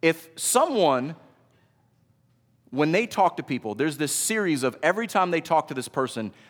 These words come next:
they walk away unsettled. They walk away unsure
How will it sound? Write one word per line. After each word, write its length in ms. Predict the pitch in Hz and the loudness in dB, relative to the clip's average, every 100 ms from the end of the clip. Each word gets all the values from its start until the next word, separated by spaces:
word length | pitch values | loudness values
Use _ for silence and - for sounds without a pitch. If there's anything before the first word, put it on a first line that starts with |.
| - | -2
they 100 | 131 | 4
walk 240 | 147 147 | 4 4
away 180 | 147 139 | 2 2
unsettled. 580 | 135 120 - 98 82 - _ _ _ _ _ _ _ _ _ _ _ _ _ _ _ _ | 0 -4 -4 -4 -6 -16 _ _ _ _ _ _ _ _ _ _ _ _ _ _ _ _
They 140 | 156 160 | 0 4
walk 260 | 165 214 | 6 6
away 220 | 202 190 185 | 6 4 4
unsure 760 | 180 185 175 - 196 131 104 | 2 0 -4 -2 2 2 0